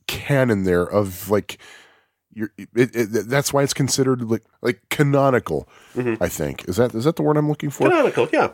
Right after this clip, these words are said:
Speaker 2: Mm-hmm. Sure. Uh, because they are installing, uh, Ubuntu Linux on all their computers, so it's canonical.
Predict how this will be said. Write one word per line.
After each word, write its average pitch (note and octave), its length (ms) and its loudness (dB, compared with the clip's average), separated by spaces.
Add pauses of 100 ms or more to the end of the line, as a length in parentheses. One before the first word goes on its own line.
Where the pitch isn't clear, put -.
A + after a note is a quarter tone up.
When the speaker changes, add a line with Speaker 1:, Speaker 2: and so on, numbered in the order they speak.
(120)
Speaker 2:
Mm-hmm. C#3 180 -4 (480)
Sure. - 240 -2 (720)
Uh, C#3+ 180 2
because C#3+ 360 0
they C#3 120 4
are C3 240 4
installing, A#2 760 2
uh, A2 300 2
Ubuntu A2+ 460 0
Linux - 540 -4
on G2 80 0
all E2+ 120 0
their F2 100 0
computers, D2 500 -8
so G2+ 100 0
it's G2 120 -4
canonical. B2 520 -2